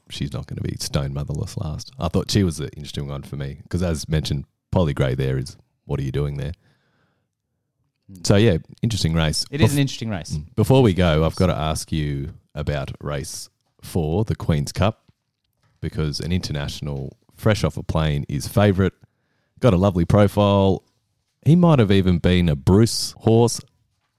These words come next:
Speaker 1: from over there.
Speaker 2: Salcombe, Candleford, Haggis's mile and a half handicappers have reeked of Melbourne.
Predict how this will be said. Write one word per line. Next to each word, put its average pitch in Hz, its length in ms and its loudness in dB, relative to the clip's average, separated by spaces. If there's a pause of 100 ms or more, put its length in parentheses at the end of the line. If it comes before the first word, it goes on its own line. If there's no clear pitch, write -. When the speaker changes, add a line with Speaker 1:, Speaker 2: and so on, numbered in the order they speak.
(100)
Speaker 1:
from 98 220 0
over 113 240 6
there. 135 300 4 (360)
Speaker 2:
Salcombe, 113 520 2
Candleford, 117 640 0 (120)
Haggis's 107 460 -2 (220)
mile 110 240 2
and - 20 2
a 104 40 2
half 107 200 0
handicappers 107 600 -2
have 90 120 -6 (180)
reeked 107 400 0
of 107 120 -4
Melbourne. 110 600 0